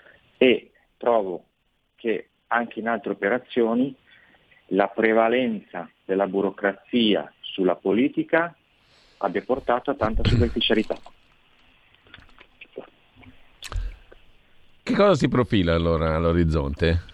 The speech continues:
Speaker 1: <clears throat> Si profila, lo scriveva Reuters ieri, che il governo chiederà una deroga, eh, alla D G Comp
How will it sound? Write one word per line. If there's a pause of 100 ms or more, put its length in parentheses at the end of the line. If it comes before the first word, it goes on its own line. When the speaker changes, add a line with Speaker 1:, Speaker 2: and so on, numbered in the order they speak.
(2750)
Speaker 1:
<clears throat>
Si
profila, (840)
lo
scriveva
Reuters
ieri, (220)
che (960)
il
governo
chiederà (240)
una
deroga, (300)
eh,
alla
D
G
Comp